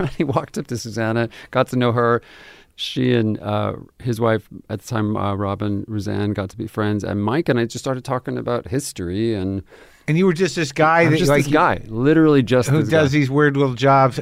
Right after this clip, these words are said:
Speaker 2: kind
Speaker 1: Yeah.
Speaker 2: of in the f-, show business.
Speaker 1: No promise whatsoever. It's a pretty amazing story because he, um, he, we talked so much about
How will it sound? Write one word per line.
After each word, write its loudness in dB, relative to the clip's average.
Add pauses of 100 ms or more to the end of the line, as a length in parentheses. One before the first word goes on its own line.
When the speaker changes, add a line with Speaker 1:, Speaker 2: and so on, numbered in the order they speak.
Speaker 2:
kind 2
Speaker 1:
Yeah. 4
Speaker 2:
of 0
in 2
the 2
f-, -10
show 2
business. 2
Speaker 1:
No 6
promise 0
whatsoever. -2
It's -2
a 2
pretty -2
amazing 2
story 0
because -2
he, -2
um, 0 (1300)
he, 4 (120)
we 2
talked -4
so 0
much 2
about 2